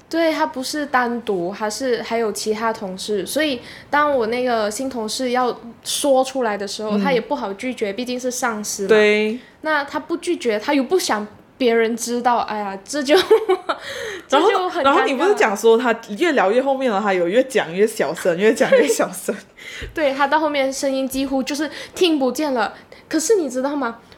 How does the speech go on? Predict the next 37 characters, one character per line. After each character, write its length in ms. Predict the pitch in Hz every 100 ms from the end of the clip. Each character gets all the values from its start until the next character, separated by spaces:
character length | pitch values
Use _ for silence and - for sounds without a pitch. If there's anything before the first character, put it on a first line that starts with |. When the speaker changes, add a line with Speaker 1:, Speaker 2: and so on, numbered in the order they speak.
| -
Speaker 1:
我 60 |
们 280 | 254 254 285 -
很 200 | - 247
八 160 | 240 285
卦 180 | 330 320
的 80 |
同 260 | 262 240 214
事， 220 | 220 262
他 140 | 240 254
说 240 | 262 254
：“什 160 | - 320
么 100 | 330
啊？ 280 | 403 381 392
我 100 | 508
听 80 |
不 140 | 392 381
到。” 80 | 494 466 427 403 - 762 - - 740 - 539 - - - - 494 - -
<laughs> 80 | 330 - - - - - - - -
他 100 | 539
就 140 | 480
是， 80 | 494 679 807 440 466 698 - - - - - - _ _ _ _ - - 698 679 659 - - - 719 679 - - - 453
<laughs> 460 | 427 508 427 -
我， 40 | 339
我 40 |
听 120 | 381 494
不 80 | 466
见， 460 | 508 523 508 403 339
你 100 | 349
可 140 | -
以 80 | 453
再 120 | 427
说 160 | 453 415
大 180 | 415 466
声 140 | 453
一 60 | 427
点 180 | 466 320
吗？ 100 | 370